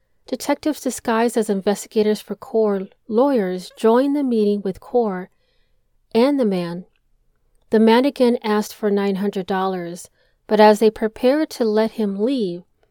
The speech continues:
he accused the detectives of being police. They identified themselves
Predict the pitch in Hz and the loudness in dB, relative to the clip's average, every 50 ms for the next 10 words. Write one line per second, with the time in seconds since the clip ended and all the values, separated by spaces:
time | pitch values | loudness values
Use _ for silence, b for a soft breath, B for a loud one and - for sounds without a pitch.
0 | _ _ _ _ _ _ - 247 247 247 233 - - - 285 302 302 - 320 277 | _ _ _ _ _ _ 0 4 4 4 4 2 -2 -4 -2 -2 0 0 -2 -2
1 | 277 254 - - - 220 - - 233 226 220 220 214 - - 254 214 196 185 - | -2 -2 -4 -4 -4 -4 -4 -2 -2 0 0 0 -2 -4 -4 -2 -2 -2 0 0
2 | 208 202 202 196 208 - - 196 190 185 175 185 208 - - - - _ _ _ | 2 2 2 2 -2 -4 -6 -6 -4 -6 -6 -8 -12 -16 -20 -20 -20 _ _ _
3 | _ _ _ _ - 226 214 208 208 185 214 214 226 220 - 233 220 214 226 208 | _ _ _ _ 4 4 6 6 6 4 4 2 2 2 0 -2 -2 0 0 -2
4 | 208 - - - 202 196 196 208 208 | -2 -4 -4 -6 -4 -2 -2 -4 -6